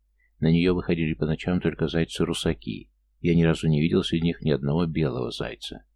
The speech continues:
А беляков в Малогошекснинской пойме было тоже много, не меньше, чем русаков. Почти всегда во второй половине ноября снег в пойме выпадал хороший, зима в то время входила в свои права.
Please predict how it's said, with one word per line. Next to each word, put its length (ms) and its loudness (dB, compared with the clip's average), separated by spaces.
А 120 -2
беляков 600 2
в 100 -4
Малогошекснинской 880 0
пойме 320 0
было 220 0
тоже 300 -2
много, 500 -2
не 140 4
меньше, 340 4
чем 240 -4
русаков. 560 -4
Почти 320 4
всегда 400 -2
во 120 -2
второй 280 2
половине 400 0
ноября 440 2
снег 300 -2
в 60 -20
пойме 320 0
выпадал 340 -2
хороший, 720 -4
зима 340 0
в 60 -10
то 120 -2
время 320 0
входила 440 -2
в 60 -6
свои 260 0
права. 460 -6